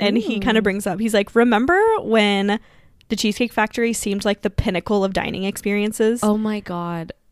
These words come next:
Speaker 2: Yeah. <laughs>
Speaker 1: And I was like, "Yeah." For me, also, like, Red Lobster, Olive Garden,
Speaker 2: Olive
Speaker 1: they seemed
Speaker 2: Garden.
Speaker 1: like five-star Michelin restaurants. Like, you could not get any better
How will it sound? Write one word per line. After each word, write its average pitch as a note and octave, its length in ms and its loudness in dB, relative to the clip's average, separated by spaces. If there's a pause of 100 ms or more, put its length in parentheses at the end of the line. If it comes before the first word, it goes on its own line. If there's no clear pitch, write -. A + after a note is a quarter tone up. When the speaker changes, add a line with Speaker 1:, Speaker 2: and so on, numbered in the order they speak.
(200)
Speaker 2:
Yeah. E3+ 520 -6
<laughs> B3+ 60 0 (1300)
Speaker 1:
And C4+ 160 8
I B3 120 4
was B3+ 120 2
like, A3 180 0
"Yeah." A#3 360 2 (200)
For B3+ 160 4
me, B3 280 2
also, B3 580 4 (320)
like, A3 140 0
Red G#3 200 2
Lobster, G3 560 2 (400)
Olive G#3+ 340 4
Garden, F#3+ 340 4 (100)
Speaker 2:
Olive F#3 140 0
Speaker 1:
they A3 160 4
seemed A#3 300 0
Speaker 2:
Garden. A3 60 0
Speaker 1:
like F#3+ 340 0 (720)
five-star A3 1080 4
Michelin G#3 580 0
restaurants. F#3+ 720 -2
Like, F3+ 300 0
you G#3+ 120 -4
could A#3+ 240 2
not G#3 440 0
get G#3 180 0
any F#3+ 420 -4
better D#3+ 480 -6